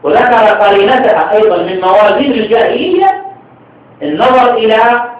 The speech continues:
المنزلة الاجتماعية للأتباع، فإذا كان أتباع الحق أو الأتباع لهذا أو لذاك من علية القوم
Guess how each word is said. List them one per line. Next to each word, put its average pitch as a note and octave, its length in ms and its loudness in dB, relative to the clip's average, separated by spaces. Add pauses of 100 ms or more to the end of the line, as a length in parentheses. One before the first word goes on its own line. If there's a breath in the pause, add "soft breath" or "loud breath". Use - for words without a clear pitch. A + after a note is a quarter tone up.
(640)
المنزلة A#3+ 640 0
الاجتماعية G#3 880 -4
للأتباع، - 760 -2 (1400)
فإذا A3 320 2
كان D#4 600 0 (880)
أتباع A#3+ 460 0
الحق - 400 -2 (840)
أو G#3 60 0
الأتباع G#3 760 0
لهذا E3 540 0
أو C4 220 0
لذاك A3 560 0 (380)
من F3 120 -8
علية C4+ 600 0
القوم - 560 0